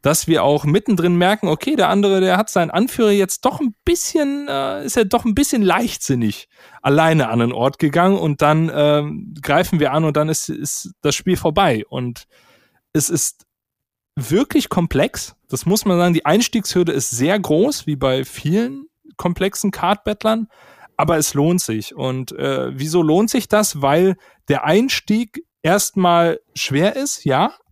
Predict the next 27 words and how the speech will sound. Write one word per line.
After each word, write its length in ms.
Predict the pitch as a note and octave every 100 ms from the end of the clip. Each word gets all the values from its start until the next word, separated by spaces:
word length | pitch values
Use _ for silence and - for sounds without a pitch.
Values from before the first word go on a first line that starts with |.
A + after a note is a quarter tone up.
| _ _ _
aber 500 | C#3+ F#3 G3 G3 G3 -
man 220 | D#3 D3
muss 300 | E3+ C4+ -
das 140 | A3
Spiel 280 | - - F#3
nicht 300 | F#3 A#3 -
im 140 | E3
vollen 320 | E3 F3+ F3+ F3
Umfang 380 | F3+ F#3+ E3
von 180 | D3 E3
Anfang 320 | D3 D#3+ E3
an 220 | C3+ D3+ D#3+
quasi 360 | - D3 C3+
spielen. 500 | - - C#3 A#2 G2+
Also 400 | A2+ B2+ C3 C3 - - - - - -
nicht 240 | F#3+ -
Gentleman's 600 | F#3 F#3+ G#3 F3+ E3 F3
Agreement 480 | D#3 D#3+ F#3 A3 G#3+
mäßig, 420 | F#3+ G#3 G#3+ -
aber, 380 | C#3+ C#3+ C#3+ -
äh, 200 | C3+ B2+
meine 240 | B2+ C#3
Freundin 400 | C#3 C3+ D3 D3+
und 80 | C3+
ich 220 | C#3+ -
haben, 320 | D3 D3 D3 C3+
ähm, 420 | C3 C3+ C3+ -